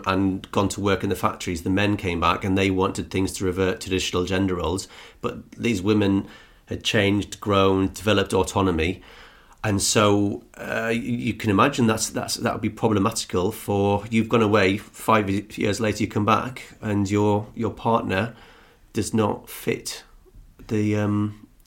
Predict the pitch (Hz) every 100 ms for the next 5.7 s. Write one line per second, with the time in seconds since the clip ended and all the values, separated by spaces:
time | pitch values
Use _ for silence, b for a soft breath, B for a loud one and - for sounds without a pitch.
0 | - 107 - 107 131 127 107 101 90 95
1 | 101 95 - 104 98 101 - b b b
2 | - - 107 101 107 110 101 92 98 -
3 | _ _ _ _ _ _ _ _ _ _
4 | - 110 107 101 104 101 104 - 101 98
5 | 98 101 98 - 98 98